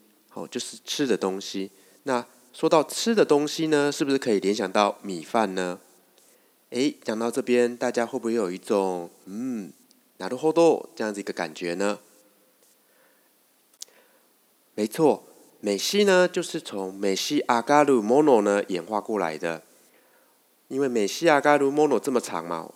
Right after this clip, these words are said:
只取前面两个音“美西”，所以呢，美西就是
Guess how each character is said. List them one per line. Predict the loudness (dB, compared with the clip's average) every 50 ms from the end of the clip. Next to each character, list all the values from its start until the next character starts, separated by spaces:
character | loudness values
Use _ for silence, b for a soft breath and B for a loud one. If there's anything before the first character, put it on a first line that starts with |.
| _
只 | -10 -8 -8
取 | -6 -6 -8 -8
前 | -8 -6 -4 -2
面 | 0 2 2 2
两 | 0 -2
个 | -2 -4
音 | -4 -4 -4 -6 -8 -10
“美 | -8 -4 -2 -2
西”， | -2 -4 -4 -2 -2 -2 -2 -4 -10 _ _ _ _ _
所 | _ -4 0 0
以 | 0 0
呢， | 0 -2
美 | -2 -2 -2 -4
西 | -4 -4 -6 -6 -6 -6 -6 -10 _
就 | -10 -8 -8
是 | -8 -6 -8 -8